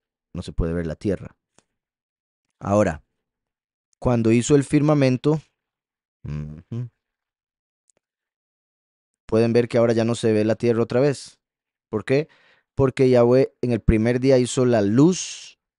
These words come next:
que llenaría este segundo cielo y que estaba llegando hasta la tierra porque no había firmamento.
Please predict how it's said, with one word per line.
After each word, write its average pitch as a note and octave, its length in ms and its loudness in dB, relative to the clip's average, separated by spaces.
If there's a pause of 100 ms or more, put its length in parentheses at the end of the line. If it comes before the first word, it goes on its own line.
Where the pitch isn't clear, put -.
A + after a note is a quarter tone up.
(640)
que A2 160 -4
llenaría G#2+ 500 2
este B2 260 -2
segundo A#2 500 -2
cielo G#2+ 580 0 (1500)
y B2+ 120 -4
que A2+ 100 -4
estaba A#2+ 440 2
llegando A2 400 -2
hasta B2 180 -2
la B2 120 -2
tierra A#2+ 440 0
porque A#2 240 -6
no G#2 100 -2
había G#2+ 160 0
firmamento. A#2 760 -4